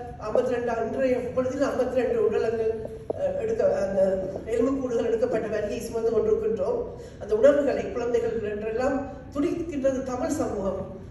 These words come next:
உலக சமூகமாக. இதயங்கள் அப்படி ஆடுகின்றன. ஒரு பொம்மையை பார்த்து ஆடுகின்றவர்கள் குழந்தைகளை பார்த்து ஆடியதில்லை. ஆனால் குழந்தை, அந்த பொம்மைக்காக நேற்று நாளில் நடைபெற்ற போராட்டத்தில் கூட அப்படித்தான் பேசினார்கள்.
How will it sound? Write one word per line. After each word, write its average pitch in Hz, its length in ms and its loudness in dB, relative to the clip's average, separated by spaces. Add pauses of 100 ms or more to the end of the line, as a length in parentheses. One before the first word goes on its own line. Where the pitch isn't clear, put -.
(160)
உலக 269 260 4
சமூகமாக. 233 760 2 (340)
இதயங்கள் 269 720 2 (260)
அப்படி 208 220 -4
ஆடுகின்றன. 247 600 2
ஒரு - 200 2
பொம்மையை 262 380 2
பார்த்து 262 340 0
ஆடுகின்றவர்கள் 233 560 -2
குழந்தைகளை 247 420 0
பார்த்து 226 320 -2
ஆடியதில்லை. 202 760 -6 (320)
ஆனால் 233 300 2
குழந்தை, 262 280 6
அந்த - 140 2
பொம்மைக்காக 254 640 0
நேற்று 226 340 -2
நாளில் 233 220 -2
நடைபெற்ற 226 380 0
போராட்டத்தில் 226 560 2
கூட 220 180 -4
அப்படித்தான் 214 380 -6
பேசினார்கள். 190 480 -8